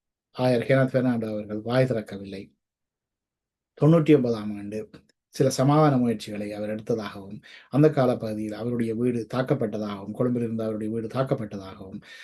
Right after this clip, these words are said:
சில செய்திகள் வெளிவந்திருந்தன. பொதுவாக கத்தோலிக்க ஆயர்கள், பாதிரியார்கள் போன்றவர்கள்லாம் திருமணம் முடிக்க மாட்டார்கள். அவர்கள் வந்து துறவிகளாக வாழ்வார்கள். ஆனால் ஆங்கிலிக்கன் ஆயர்கள் அப்படி அல்ல.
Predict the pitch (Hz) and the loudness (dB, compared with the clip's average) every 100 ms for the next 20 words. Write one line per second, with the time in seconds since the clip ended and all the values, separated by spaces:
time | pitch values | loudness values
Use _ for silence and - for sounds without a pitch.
0 | - - 135 135 135 127 110 117 117 104 | -18 -2 0 6 6 6 2 2 2 2
1 | 101 98 98 101 - - 131 123 117 120 | -4 -10 -12 -12 -14 -2 2 2 2 0
2 | 117 117 - 131 120 110 107 110 101 107 | -2 -2 2 2 2 -2 -4 -6 -4 -2
3 | 110 107 - - _ _ _ _ _ - | -4 -6 -20 -20 _ _ _ _ _ 0
4 | 123 117 113 107 113 113 117 110 107 101 | 2 2 0 0 -4 -2 0 0 -4 -4
5 | 104 139 143 143 147 135 113 101 - 101 | -2 0 2 4 6 6 2 -4 -8 -10
6 | 98 98 107 120 113 117 113 110 107 110 | -10 -12 -8 -6 -6 -4 -4 -2 0 0
7 | 127 - - _ 135 139 131 117 101 98 | 0 -4 -20 _ 4 6 6 4 -2 -8
8 | - - 92 98 110 - - - 123 120 | -14 -14 -12 -10 -10 -12 -20 -4 0 0
9 | 117 143 156 151 139 117 113 123 113 - | 4 6 8 6 4 0 -2 -2 -4 -4
10 | 110 101 95 95 | -4 -4 -8 -10